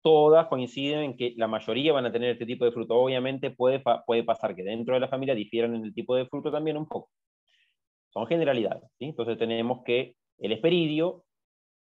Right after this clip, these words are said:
justamente va a coincidir la man-, el pomelo, la mandarina, el naranja y el, el limón, ¿sí? Y todas sus variantes que hay adentro, que son varie-, variedades,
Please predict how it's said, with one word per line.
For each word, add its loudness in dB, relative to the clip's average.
justamente -2
va 4
a -2
coincidir -6
la -2
man-, -2
el -8
pomelo, 0
la 0
mandarina, -2
el -8
naranja -4
y -4
el, -6
el -10
limón, -8
¿sí? -20
Y -8
todas 4
sus -2
variantes -4
que -8
hay 0
adentro, -4
que -18
son -6
varie-, -4
variedades, -2